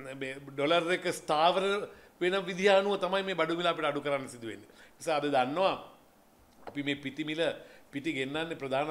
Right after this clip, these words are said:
වශයෙන් ඉන්දියාව වගේ, පාකිස්තාන වගේ රටවල් වලින්. අද ඉන්දියාව ආනයනය නවත්තලා තියෙනවා. එතකොට අපිට, අ, පාකිස්තානයේ විශාල ගම් වතුරක් නිසා අපිට දේවල් ලබා ගන්න බැරි වෙලා තියෙනවා. ඉතින් නමුත් ඒ නිසා අපිට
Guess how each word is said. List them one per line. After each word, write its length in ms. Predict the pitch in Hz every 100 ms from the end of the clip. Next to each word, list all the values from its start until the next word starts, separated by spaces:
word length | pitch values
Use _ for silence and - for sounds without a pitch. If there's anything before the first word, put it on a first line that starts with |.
| 156
වශයෙන් 240 | 165 147
ඉන්දියාව 440 | 135 147 156 156 151 131 - - - -
වගේ, 240 | 143 143 139
පාකිස්තාන 420 | 139 123 160 151
වගේ 200 | 143 131
රටවල් 280 | 123 151 139
වලින්. 200 | 113 113
අද 120 | 131 165 117 - - -
ඉන්දියාව 420 | 151 165 180 165 151
ආනයනය 320 | 160 160 151
නවත්තලා 460 | 135 147 147 147 123
තියෙනවා. 340 | 110 - - - - -
එතකොට 260 | 170 170
අපිට, 540 | 160 160 185 180 180 190
අ, 760 | 170 139 - - - - 127 120 117 120 127 - -
පාකිස්තානයේ 680 | 139 139 160 - 175 175 165
විශාල 300 | 160 170 165
ගම් 200 | 143 156
වතුරක් 400 | 170 165 175 165
නිසා 220 | 165 180
අපිට 220 | 160 160 170 - - - 139
දේවල් 280 | 151 165 151
ලබා 220 | 139 190
ගන්න 220 | 196 156
බැරි 200 | 131 120
වෙලා 200 | 117 104
තියෙනවා. 300 | 101 104 101
ඉතින් 160 | - -
නමුත් 180 | 123 143
ඒ 120 | 135
නිසා 200 | 131 147
අපිට 200 | 135 143